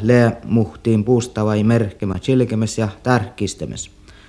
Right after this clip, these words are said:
Tässä saakastallan viitäni tasa kiileä paajimus märrilätsi sami kiellä ässin. Riitu podi luohpa sami rädäi, mi pyypti ässis chilkehtusa kiellä läytekottes. Viittis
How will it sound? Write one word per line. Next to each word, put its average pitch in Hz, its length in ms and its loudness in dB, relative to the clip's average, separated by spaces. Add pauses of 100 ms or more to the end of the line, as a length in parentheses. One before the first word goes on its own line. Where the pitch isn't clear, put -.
(280)
Tässä 151 200 -2
saakastallan 135 560 -2
viitäni 104 540 -2
tasa 120 420 -2 (240)
kiileä 113 380 0
paajimus 107 520 0
märrilätsi 95 960 -2 (100)
sami 92 400 -2
kiellä 95 480 0
ässin. 87 340 -8 (840)
Riitu 104 280 2
podi 113 260 2
luohpa 113 360 0
sami 110 360 0
rädäi, 110 540 -2 (100)
mi 113 140 0
pyypti 110 500 -2
ässis 110 560 -2 (120)
chilkehtusa 101 720 -2 (160)
kiellä 90 300 0
läytekottes. 92 680 -4 (1700)
Viittis 165 500 0